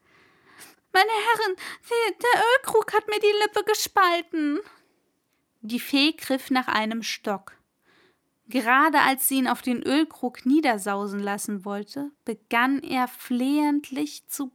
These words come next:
bitten. „Feenmaid, schlag mich nicht! Beim Kopf deines Mondvaters, deiner Sonnenmutter und deiner Sternengeschwister, schlag mich nicht! Es geschah versehentlich!“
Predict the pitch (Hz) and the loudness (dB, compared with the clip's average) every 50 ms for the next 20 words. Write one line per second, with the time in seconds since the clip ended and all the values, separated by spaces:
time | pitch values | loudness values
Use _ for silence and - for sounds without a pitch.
0 | _ - 339 330 330 - - 202 185 185 185 - _ _ _ _ _ _ _ _ | _ -4 -4 -4 -4 -6 -8 -8 -8 -8 -12 -18 _ _ _ _ _ _ _ _
1 | _ _ _ _ _ _ _ _ _ _ _ _ _ _ _ _ _ - - - | _ _ _ _ _ _ _ _ _ _ _ _ _ _ _ _ _ -20 -18 -10
2 | - - 427 427 453 480 466 403 320 330 339 330 320 320 320 - - _ _ _ | -2 0 0 2 2 2 2 4 4 4 4 4 4 2 -2 -4 -8 _ _ _
3 | _ _ - - - - 381 381 392 415 415 - 415 415 403 - - - 427 427 | _ _ -14 -8 -4 0 4 4 4 4 2 -4 -8 -6 -6 -6 -6 -6 -4 -4
4 | 427 440 440 427 392 330 311 302 - - - - - _ _ _ _ _ _ - | -2 0 0 2 2 2 2 0 -4 -10 -12 -16 -20 _ _ _ _ _ _ 2
5 | 381 370 359 330 - _ - - 415 415 392 - - - 415 392 392 392 403 381 | 4 4 4 2 -2 _ -4 -2 0 0 0 -2 0 2 4 4 4 4 2 2
6 | - - 392 403 392 349 277 269 - - 277 269 262 - 233 233 - - 277 262 | 0 2 2 4 4 4 4 2 0 0 0 0 0 0 -2 -2 -2 0 0 0
7 | 247 254 254 247 247 349 403 440 415 339 285 269 269 254 262 277 254 247 - - | 2 2 0 2 4 4 4 4 4 2 4 2 2 0 0 -2 -4 -4 -4 -12
8 | - - - - - 480 - - 427 415 403 403 403 370 - - - 415 415 440 | -16 -10 -2 -2 -2 0 2 2 2 4 4 4 2 2 0 0 2 4 4 4
9 | 480 480 415 349 277 302 294 - - - 277 277 - - - - 277 262 - - | 4 4 2 2 2 2 0 -2 -4 -2 -2 0 0 0 0 0 -2 -4 -4 -10
10 | - - - - - - 370 403 440 480 494 - 453 440 403 - - 381 370 403 | -18 -14 -8 -4 -2 4 6 6 6 6 4 0 -6 -4 -2 -2 0 2 2 2
11 | 494 539 494 349 - - - - - - - - _ - - 370 - - - 415 | 2 2 2 0 -2 -2 -6 -8 -16 -20 -20 -12 _ -2 0 0 0 0 0 0
12 | 381 - - - 381 415 427 403 - 403 415 415 359 320 - 403 427 480 523 494 | 0 2 2 2 2 2 2 2 2 2 2 2 2 2 2 2 2 2 0 2
13 | 440 349 - - - 269 262 247 247 262 - - - - | 0 0 0 0 -2 -2 0 0 0 -2 -4 -6 -6 -8